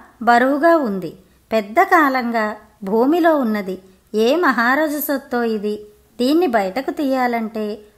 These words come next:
భూతతృప్తి చేయించాలి అని మంత్రి సూచించగా, రాజు గొర్రెలను బలి ఇచ్చి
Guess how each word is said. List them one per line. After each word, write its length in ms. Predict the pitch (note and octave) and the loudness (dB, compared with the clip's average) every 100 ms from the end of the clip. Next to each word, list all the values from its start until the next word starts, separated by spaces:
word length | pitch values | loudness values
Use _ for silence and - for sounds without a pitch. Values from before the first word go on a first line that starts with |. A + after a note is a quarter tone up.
| - | -10
భూతతృప్తి 760 | G3 B3 C#4+ F#4+ F#4 D#4+ - F4+ | -4 -4 -2 -4 -4 -6 -6 -4
చేయించాలి 680 | C#4+ B3+ A#3 A3 G#3 F#3+ F#3 - _ _ - | -2 -2 -2 -4 -4 -4 -8 -12 _ _ -2
అని 180 | C4+ | 0
మంత్రి 380 | D4+ G3+ F3 C#4 | 2 0 -2 -6
సూచించగా, 840 | D#4 A#3+ G#3+ A3 G#3 G#3 G3 G3 G3 - _ _ G#3+ | -4 -6 -6 -8 -8 -8 -6 -6 -8 -12 _ _ -2
రాజు 540 | G#3 A3+ E4+ E4+ D4+ - _ A3 | 0 2 0 -2 -6 -10 _ -8
గొర్రెలను 640 | G3 A3 B3 F#4+ G4 D#4+ | 0 0 2 2 4 2
బలి 360 | A#3 G3+ F3+ G3 | 2 0 0 -4
ఇచ్చి 400 | G#3+ - D4 | -8 -8 -8